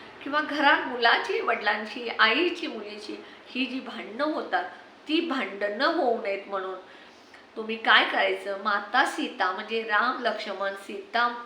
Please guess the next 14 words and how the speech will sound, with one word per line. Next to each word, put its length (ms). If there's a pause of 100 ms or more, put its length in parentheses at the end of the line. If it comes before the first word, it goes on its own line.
मंदिर 440
जिथं 320
आहे 240
तिथे 300
सीतेच्या 760 (540)
चरणाला 720
तुम्हाला 560 (320)
सिंदूर 500
लावायचं 540
आहे. 100 (120)
त्यामुळं 360 (120)
तुमच्या 360
घरातली 540
भांडणं 600